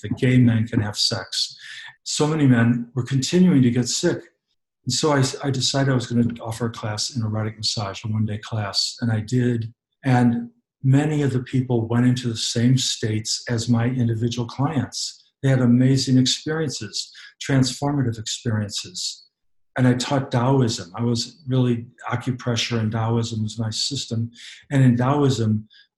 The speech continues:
the goal is often for men not to ejaculate, to ejaculate as little as possible, which I didn't have any real context for, 'cause I like to ejaculate also. But in the aids era, this is to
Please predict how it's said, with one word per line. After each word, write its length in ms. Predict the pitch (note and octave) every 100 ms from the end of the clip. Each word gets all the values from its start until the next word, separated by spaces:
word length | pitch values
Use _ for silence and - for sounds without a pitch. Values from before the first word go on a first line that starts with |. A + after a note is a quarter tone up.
| -
the 80 |
goal 560 | B2+ B2+ C3 B2+ C3 -
is 160 | A#2 -
often 400 | B2+ B2 - A#2
for 200 | - G#2+
men 480 | A2 B2 B2 A2 G#2+
not 280 | A2+ A#2+ -
to 140 | A2+
ejaculate, 720 | G#2 G#2+ G#2 - G#2 F#2+ F2+
to 120 | - A2+
ejaculate 580 | A2+ A2+ A2 A#2 A2+
as 160 | G#2 G#2
little 180 | A#2+ A2
as 140 | G#2+ -
possible, 540 | B2 A#2+ - F2+ F#2 _ - - - _
which 140 | B2+
I 240 | C#3 B2+ B2+ - _ _
didn't 180 | D#3 D3+ B2
have 120 | C3 B2
any 160 | A#2+
real 640 | A#2 A2+ A#2+ A#2 A2+ A#2 _ -
context 640 | C3+ B2+ B2 A#2 A2 - -
for, 560 | B2 A#2 A2 A2 A2 - _ _ _ _ _
'cause 100 | -
I 80 | A#2
like 200 | A2+ A2
to 80 | A#2
ejaculate 580 | G#2 A#2 G#2+ G#2+ A2 G#2+
also. 440 | A2+ A#2 - G#2 G#2 C3
But 240 | A2+ -
in 120 | B2
the 160 | A2+ A#2+
aids 360 | B2+ C#3+ C3 A#2
era, 360 | G#2 G2+ G2+ _ - - _ -
this 180 | C#3 C#3
is 320 | C3 - _
to 80 | -